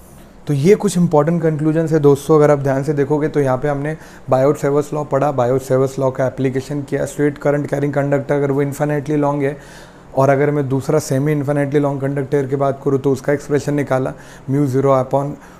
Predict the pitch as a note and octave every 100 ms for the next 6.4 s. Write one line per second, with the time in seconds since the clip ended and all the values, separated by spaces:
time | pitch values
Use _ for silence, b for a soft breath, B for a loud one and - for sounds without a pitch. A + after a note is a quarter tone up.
0 | - A#2+ A#2+ A#2 - C3+ C3+ C#3+ C#3 C#3
1 | C#3 C3 C#3 C#3 C#3 C3+ B2+ C#3+ C#3+ C#3+
2 | B B C3 C3+ C#3 C#3+ C3+ C3 C3+ C3+
3 | C#3 C#3+ C#3 C3+ B2 B2 - D#3 D#3 D#3
4 | D3 C#3+ C#3+ C#3+ C#3 C#3+ C3+ C#3 C3 B2+
5 | C#3 C3+ C3+ C3 C#3+ C3+ C#3 C3+ C3+ C#3
6 | C3+ C3+ C3